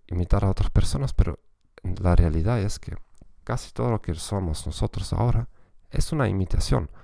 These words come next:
solamente que olvidamos la origen, el origen. Nuestras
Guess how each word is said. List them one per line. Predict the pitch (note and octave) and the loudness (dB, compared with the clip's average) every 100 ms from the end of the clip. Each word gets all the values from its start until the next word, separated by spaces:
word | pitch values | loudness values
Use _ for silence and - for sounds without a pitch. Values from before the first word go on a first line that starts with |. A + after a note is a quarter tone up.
| - _ - | -20 _ -6
solamente | - F#2+ F2+ G#2+ - | 0 2 2 0 -4
que | - | -6
olvidamos | - D#2 D#2 D#2+ F#2+ G2 G2+ - - - _ - | -4 -2 0 0 0 -2 -4 -8 -16 -20 _ -14
la | F2+ D#2+ D#2 | -6 -2 0
origen, | D#2 E2+ - - - - - - - | 0 0 -2 -6 -8 -18 -20 -20 -14
el | - | -2
origen. | - F2+ - - - - - - | 4 4 4 -4 -8 -20 -20 -16
Nuestras | - G#2 - C#2+ - - - | -12 -12 -12 -16 -16 -20 -20